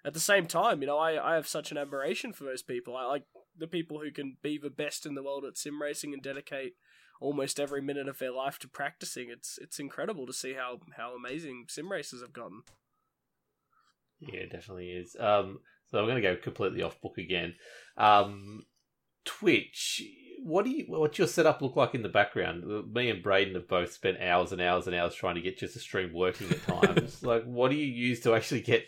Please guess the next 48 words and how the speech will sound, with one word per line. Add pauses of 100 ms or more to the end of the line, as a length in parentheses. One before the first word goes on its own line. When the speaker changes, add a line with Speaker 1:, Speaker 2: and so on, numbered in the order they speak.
(100)
Speaker 2:
the,
capture
the
video
and
put
it
up
there? (120)
Speaker 1:
So
I
use,
so
this,
this
always
makes
people
cringe
who
know
about
live
stream,
but
I
use
Streamlabs
O
B
S
instead
of
O
B
S,
which
makes
people
really
Speaker 2:
Oh
my
Speaker 1:
cringe.
Speaker 2:
God.
Speaker 1:
Yeah,
there
you
go.